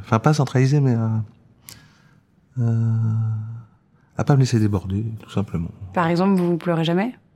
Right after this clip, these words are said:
Speaker 1: Jamais.
Speaker 2: Parce que faiblesse, justement, ou parce
Speaker 1: Non,
Speaker 2: que
Speaker 1: parce
Speaker 2: ça
Speaker 1: que
Speaker 2: ne
Speaker 1: ça
Speaker 2: vient
Speaker 1: sort
Speaker 2: pas ?
Speaker 1: pas.
Speaker 2: Mm.
Speaker 1: Alors, je suis au cinéma, comme ça, j'essaye de, de, de, de papillonner, euh, des yeux, euh, d'activer les glandes lacrymales, mais rien ne vient.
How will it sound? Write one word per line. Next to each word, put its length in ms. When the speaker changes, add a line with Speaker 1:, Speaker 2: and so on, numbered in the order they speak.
Speaker 1:
Jamais. 240
Speaker 2:
Parce 220
que 200
faiblesse, 580
justement, 500
ou 180
parce 180
Speaker 1:
Non, 60
Speaker 2:
que 60
Speaker 1:
parce 120
Speaker 2:
ça 40
Speaker 1:
que 60
Speaker 2:
ne 40
Speaker 1:
ça 100
Speaker 2:
vient 80
Speaker 1:
sort 160
Speaker 2:
pas ? 240
Speaker 1:
pas. 80
Speaker 2:
Mm. 80
Speaker 1:
Alors, 220
je 60
suis 100
au 40
cinéma, 540
comme 140
ça, 260
j'essaye 300
de, 220
de, 420
de, 180
de 120
papillonner, 840
euh, 120
des 300
yeux, 80
euh, 680
d'activer 480
les 120
glandes 400
lacrymales, 840
mais 60
rien 260
ne 100
vient. 340